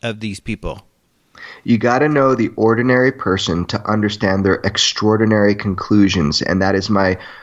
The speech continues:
Speaker 2: one primary aim of my film. There, there's two.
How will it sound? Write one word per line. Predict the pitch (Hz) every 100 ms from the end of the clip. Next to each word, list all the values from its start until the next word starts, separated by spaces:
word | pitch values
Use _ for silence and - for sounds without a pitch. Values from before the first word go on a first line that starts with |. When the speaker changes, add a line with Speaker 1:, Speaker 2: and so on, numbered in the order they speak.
| - - -
Speaker 2:
one | 117 117 135 160
primary | 156 147 135 135 127 -
aim | 107 113
of |
my | 110 95
film. | 95 104 107 120 143 110
There, | 101 104
there's | 104 92 -
two. | - 156 107 65